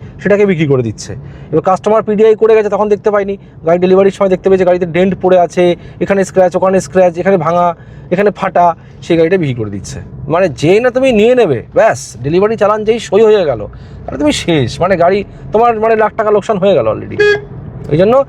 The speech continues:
ডেলিভারি চালান সই করার আগে যদি পেমেন্ট করেও থাকো, always গাড়ির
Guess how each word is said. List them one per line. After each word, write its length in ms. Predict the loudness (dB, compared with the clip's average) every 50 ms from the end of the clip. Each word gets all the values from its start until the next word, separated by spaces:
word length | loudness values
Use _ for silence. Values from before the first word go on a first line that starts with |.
| -4 -18 -20 -16 -8 -4
ডেলিভারি 360 | -2 0 2 4 4 2 2 2
চালান 280 | 0 0 0 0 -2
সই 180 | -2 -2 -2 2
করার 240 | 2 2 2 2 0
আগে 380 | -2 -4 -2 0 2 0 0 -2 -4 -16 -12 -6
যদি 140 | -4 -2 -2
পেমেন্ট 320 | 0 2 2 2 2 0 0
করেও 240 | 0 2 2 2
থাকো, 340 | 2 0 0 0 2 2 0 0 -4 -18 -20 -8 -2
always 440 | 0 2 2 4 4 2 2 0 -2
গাড়ির 360 | 0 0 0 0 0 -2 -6